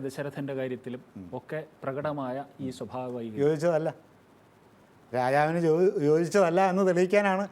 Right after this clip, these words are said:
Speaker 2: ഭരണാധികാരിക്ക്, ഭരണകർത്താവിന് യോജിച്ചതല്ല ഇത്തരം താൽക്കാലികമായ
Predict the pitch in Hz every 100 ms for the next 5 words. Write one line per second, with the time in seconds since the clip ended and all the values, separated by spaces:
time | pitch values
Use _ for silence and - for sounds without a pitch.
0 | - - - 139 170 180 170 180 180 180
1 | 180 202 165 151 175 175 170 170 175 180
2 | 165 160 175 175 180 165 160 160 - -
3 | 135 147 160 156 143 135 147 160 160 156
4 | 151 147 147